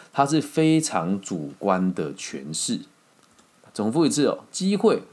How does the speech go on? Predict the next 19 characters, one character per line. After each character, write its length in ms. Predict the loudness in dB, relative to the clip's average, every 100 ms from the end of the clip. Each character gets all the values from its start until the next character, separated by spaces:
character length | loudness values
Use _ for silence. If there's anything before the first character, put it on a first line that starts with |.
| _
它 140 | -4 0
不 140 | 0
是 180 | 2 0
非 400 | 0 0 2 0
常 320 | -2 -4 -6
客 340 | -4 -2 0
观 280 | 0 0 0
的 100 | 0
事 260 | -2 -2 -4
实， 200 | -4 -8 -2
它 160 | 0
是 120 | 2 0
非 280 | 0 0
常 420 | 0 -2 -4 -4 -6
主 320 | -6 -8 -8
观 320 | -2 -2 0
的 180 | -2 -4
诠 220 | -8 -10 -10
释。 260 | -8 -6